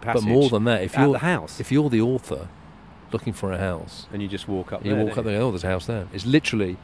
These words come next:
Speaker 1: if you're walking up and you look through the gate, there's one oh five.
Speaker 2: Yeah.
Speaker 1: It's too good. And,
Speaker 2: We're
Speaker 1: uh,
Speaker 2: starting to get a picture of Bram Stoker's kind
Speaker 1: yeah.
Speaker 2: of research,
Speaker 1: Yeah.
Speaker 2: aren't we?
Speaker 1: It's quite, um,
Speaker 2: It,
Speaker 1: surfacey.
Speaker 2: oh, that'll do.
Speaker 1: That'll do.
Speaker 2: <laughs>
Speaker 1: Good enough.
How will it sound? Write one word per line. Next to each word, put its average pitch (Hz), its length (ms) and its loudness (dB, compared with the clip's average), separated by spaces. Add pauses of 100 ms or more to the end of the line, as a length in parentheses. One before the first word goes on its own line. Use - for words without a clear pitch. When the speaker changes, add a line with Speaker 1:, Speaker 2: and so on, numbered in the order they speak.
(140)
Speaker 1:
if - 120 -6
you're 113 100 4
walking 120 320 2
up 95 120 0
and 104 80 -4
you 101 80 0
look 107 140 -4
through 107 120 -4
the 98 60 -2
gate, 98 260 0 (140)
there's 104 200 2
one 98 160 0
oh 87 60 -2
five. 85 340 -4 (440)
Speaker 2:
Yeah. 90 320 0
Speaker 1:
It's - 120 -2
too - 160 0
good. 90 220 -2 (540)
And, 117 360 4
Speaker 2:
We're 120 120 8
Speaker 1:
uh, 117 60 6
Speaker 2:
starting 208 200 4
to 214 60 -4
get 202 140 0
a 175 40 -2
picture 143 420 -4
of 104 140 -4
Bram 101 260 0
Stoker's 98 480 -4
kind 98 260 0
Speaker 1:
yeah. 90 60 -2
Speaker 2:
of 87 80 -6
research, 92 460 -4
Speaker 1:
Yeah. 92 140 2
Speaker 2:
aren't - 140 -4
we? 95 140 -4
Speaker 1:
It's 95 120 -6
quite, 107 360 0
um, 92 340 -4 (420)
Speaker 2:
It, - 100 -4
Speaker 1:
surfacey. 123 380 0
Speaker 2:
oh, 120 40 4
that'll 120 180 4
do. 107 240 -4 (220)
Speaker 1:
That'll 120 140 -2 (140)
do. 107 80 2 (340)
Speaker 2:
<laughs> - 320 -12
Speaker 1:
Good 117 160 2
enough. 104 340 -2